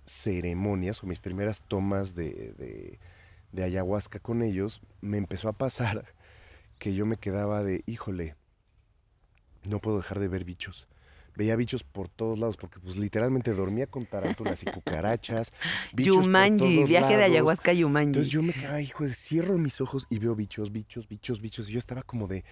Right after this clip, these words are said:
Speaker 1: o sea, yo aguanto mucho, soy muy aguantador, he viajado por todas las selvas. Entonces yo me quedaba de, "Me, me voy a volver loco". Entonces en algún momento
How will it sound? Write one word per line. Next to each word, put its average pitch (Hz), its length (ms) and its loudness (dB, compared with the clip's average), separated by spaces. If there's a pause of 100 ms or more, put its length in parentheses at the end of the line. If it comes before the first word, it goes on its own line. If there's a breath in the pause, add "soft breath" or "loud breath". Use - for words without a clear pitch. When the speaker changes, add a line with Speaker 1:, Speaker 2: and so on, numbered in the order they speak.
(260 soft breath)
Speaker 1:
o - 40 -20
sea, 120 120 0
yo 139 160 2
aguanto 147 440 0
mucho, 98 360 -2
soy 123 200 0
muy 139 220 2
aguantador, 95 600 -2
he 92 40 -2
viajado 101 360 -4
por - 180 -20
todas 98 240 -10
las - 100 -20
selvas. 101 680 -2 (400 loud breath)
Entonces - 180 -10
yo 151 80 0
me 147 80 -2
quedaba 135 220 -10
de, 117 120 -4
"Me, 101 260 -6
me 101 200 -8
voy 110 320 -8
a 104 60 -12
volver 92 460 -10
loco". 95 540 -10 (240 soft breath)
Entonces 135 260 -6
en 131 60 0
algún 123 200 0
momento 151 480 -2